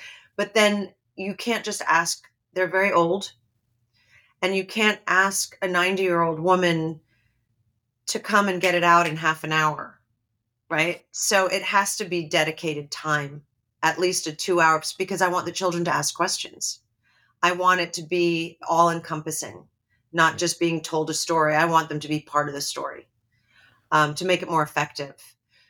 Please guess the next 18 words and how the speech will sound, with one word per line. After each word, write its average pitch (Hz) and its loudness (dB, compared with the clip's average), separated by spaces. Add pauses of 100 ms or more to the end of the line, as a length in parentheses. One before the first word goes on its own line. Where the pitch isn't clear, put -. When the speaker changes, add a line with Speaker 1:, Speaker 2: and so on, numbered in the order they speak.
Speaker 1:
So 165 0
what, 196 -4
that's 196 0
another 196 -2
branch, 151 -4
you 165 -2
know, 160 2
we're 165 2
slowly, 185 4
like, 156 2
Speaker 2:
Mm. - -20
Speaker 1:
figuring 170 0
out 147 0
how 165 4
do 170 0
we 156 -4
do 156 -4
that. 135 -8